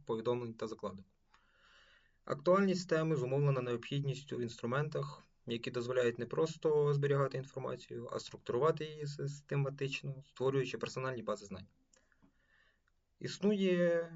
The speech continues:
існуючі рішення часто або надто складні, або не гарантують приватності даних, що і спонукало мене до розробки власної системи.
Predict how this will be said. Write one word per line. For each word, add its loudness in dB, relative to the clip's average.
існуючі 0
рішення 2
часто 2
або 0
надто -4
складні, 2
або 0
не 4
гарантують -2
приватності 0
даних, -4
що -4
і 2
спонукало -2
мене -2
до -4
розробки -2
власної -2
системи. -12